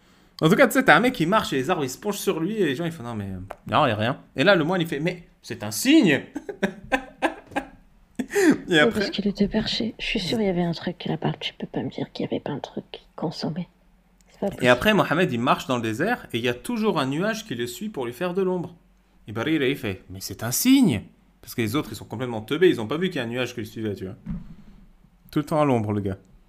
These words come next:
Speaker 1: En fait, Mohammed, c'est un être humain, techniquement, il a jamais vu le soleil. Il a jamais vu le soleil.
Speaker 2: Non.
Speaker 1: Il y a,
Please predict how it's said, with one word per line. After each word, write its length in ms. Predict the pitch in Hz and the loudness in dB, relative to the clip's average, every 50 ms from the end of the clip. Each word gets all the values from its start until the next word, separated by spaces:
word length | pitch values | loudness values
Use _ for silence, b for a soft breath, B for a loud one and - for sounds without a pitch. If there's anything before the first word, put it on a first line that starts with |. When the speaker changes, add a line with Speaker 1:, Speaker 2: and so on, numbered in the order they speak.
| _ _ _ _ _ _ _ _ - - | _ _ _ _ _ _ _ _ -8 -2
Speaker 1:
En 80 | - 123 | -2 2
fait, 200 | - 254 254 - | 2 2 4 4
Mohammed, 480 | 127 - 139 123 127 170 240 185 107 | 0 2 2 2 4 4 2 2 -2
c'est 120 | 101 - 123 | -4 -4 -2
un 60 | 113 | -2
être 220 | 113 117 - - | -2 -4 -4 -4
humain, 180 | 120 110 135 208 | -4 -2 -2 -2
techniquement, 420 | 214 131 120 - 113 104 117 151 | -2 -4 -6 -6 -6 -6 -4 -4
il 140 | 165 127 104 | -4 -4 -4
a 80 | 101 98 | -4 -6
jamais 340 | 95 95 117 156 165 170 143 | -4 -2 -2 0 0 0 -2
vu 100 | 123 143 | -2 -4
le 60 | 156 | -10
soleil. 320 | - - 127 104 98 104 - _ _ _ _ _ _ _ _ _ _ _ _ _ _ _ _ _ _ _ _ _ _ _ _ _ _ _ _ _ - | -8 -8 -6 -6 -6 -8 -10 _ _ _ _ _ _ _ _ _ _ _ _ _ _ _ _ _ _ _ _ _ _ _ _ _ _ _ _ _ -10
Il 80 | - 120 | -6 -4
a 40 | 110 | 2
jamais 200 | 113 165 214 202 | 4 6 6 8
vu 60 | 175 | 6
le 60 | 170 | 6
soleil. 280 | 180 - 190 139 117 120 | 4 4 6 6 6 6
Speaker 2:
Non. 100 | 117 117 | 6 2
Speaker 1:
Il 40 | |
y 20 | |
a, 40 | 110 | 0